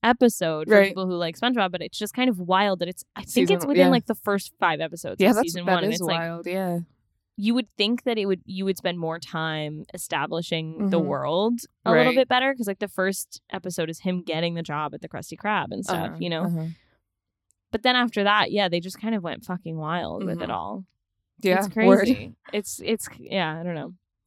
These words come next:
Speaker 2: Seems like there's some really interesting episodes of that show, like the Telltale Heart one and
Speaker 1: Yeah,
Speaker 2: stuff.
Speaker 1: there's the Telltale Heart
Speaker 2: Yeah.
Speaker 1: one, which is the Squeaky Boots
Speaker 2: Uh-huh.
Speaker 1: episode, where it's just basically Edgar Allan Poe's Telltale Heart.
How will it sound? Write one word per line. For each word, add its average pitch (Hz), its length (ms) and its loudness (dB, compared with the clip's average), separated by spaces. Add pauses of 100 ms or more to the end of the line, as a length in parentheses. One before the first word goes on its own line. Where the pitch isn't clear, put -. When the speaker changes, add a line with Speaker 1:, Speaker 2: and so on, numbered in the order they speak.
(200)
Speaker 2:
Seems 415 280 4
like 453 120 0
there's 185 200 -4
some 180 100 -12
really 170 200 -8
interesting 175 380 -8
episodes 254 420 -12
of 196 40 -12
that - 140 -14
show, - 160 -16
like 185 200 -14
the 190 80 -14
Telltale 175 420 -8
Heart - 260 -8
one 220 220 -8
and 214 260 -8
Speaker 1:
Yeah, 202 200 4
Speaker 2:
stuff. 196 80 4
Speaker 1:
there's 190 160 2
the 190 80 -6
Telltale 185 380 -2
Heart 185 120 2
Speaker 2:
Yeah. - 40 4
Speaker 1:
one, 185 180 0
which 180 120 -6
is 180 100 -8
the 170 80 -6
Squeaky 170 400 -6
Boots 160 500 -6
Speaker 2:
Uh-huh. 190 140 2
Speaker 1:
episode, 196 720 0
where 175 160 -6
it's 165 120 -12
just - 200 -10
basically 160 520 -8
Edgar 170 260 -10
Allan 151 180 -8
Poe's 160 180 -10
Telltale - 400 -12
Heart. 170 300 -6